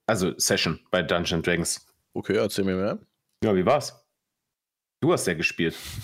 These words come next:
Speaker 2: Ich fand's wirklich sehr, sehr nice. Also du hast
Speaker 1: Nice.
Speaker 2: dich wirklich krank vorbereitet, das kann man schon mal
Speaker 1: Danke.
Speaker 2: vorwegnehmen. Das ist wirklich gestört. Du hast irgendwelche Sachen laminiert.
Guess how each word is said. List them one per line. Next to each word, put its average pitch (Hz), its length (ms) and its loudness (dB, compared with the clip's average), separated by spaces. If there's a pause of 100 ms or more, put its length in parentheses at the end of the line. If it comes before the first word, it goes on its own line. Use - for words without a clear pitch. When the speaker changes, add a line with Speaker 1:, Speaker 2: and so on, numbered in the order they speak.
(960)
Speaker 2:
Ich - 80 -2
fand's 151 180 2
wirklich 120 200 2
sehr, 120 200 4
sehr 110 140 4
nice. 104 400 2
Also 120 200 2
du 131 120 2
hast 156 60 4
Speaker 1:
Nice. 139 120 2
Speaker 2:
dich - 140 -2
wirklich - 260 -2
krank 135 480 -2
vorbereitet, 107 840 2
das - 80 -2
kann 113 160 0
man 113 100 2
schon 113 160 0
mal 98 60 4
Speaker 1:
Danke. 95 160 4
Speaker 2:
vorwegnehmen. 104 420 2 (480)
Das 113 120 0
ist 117 140 0
wirklich 127 220 2
gestört. 131 400 2
Du 120 80 6
hast 127 260 0
irgendwelche 131 360 0
Sachen 127 440 2
laminiert. 127 840 2